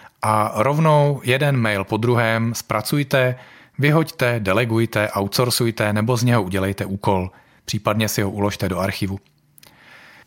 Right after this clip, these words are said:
Svých e-mailů se nemusíte bát. Nenechte si je přerůst přes hlavu a jděte do toho ještě dnes. Vyhraďte si třicet minut denně. Zamyslete se nad tím, kdy máte produktivní čas, kdy chcete dělat tu svoji důležitou práci.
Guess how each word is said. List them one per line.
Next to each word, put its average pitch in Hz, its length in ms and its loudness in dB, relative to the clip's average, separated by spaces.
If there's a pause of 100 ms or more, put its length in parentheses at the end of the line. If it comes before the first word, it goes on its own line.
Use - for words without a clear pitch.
(720)
Svých 143 380 -4
e-mailů 160 400 4
se 139 160 2
nemusíte 127 480 0
bát. 98 440 0 (200)
Nenechte 156 400 2
si 160 140 0
je 151 100 2
přerůst 131 400 -2
přes 110 220 -2
hlavu 131 440 4
a 101 60 -2
jděte 113 340 0
do 123 100 2
toho 113 260 2
ještě 104 280 -2
dnes. 95 420 -2 (720)
Vyhraďte 185 420 2
si 156 180 0
třicet - 440 0
minut 139 240 0
denně. 107 340 0 (500)
Zamyslete 165 520 2
se 147 160 0
nad 113 160 -2
tím, 139 380 -2
kdy 123 140 0
máte 131 320 0
produktivní 117 640 -2
čas, 110 340 0
kdy 113 160 -4
chcete 117 440 0
dělat 110 380 0
tu 117 120 -6
svoji 110 280 -2
důležitou 113 520 -2
práci. 117 580 -2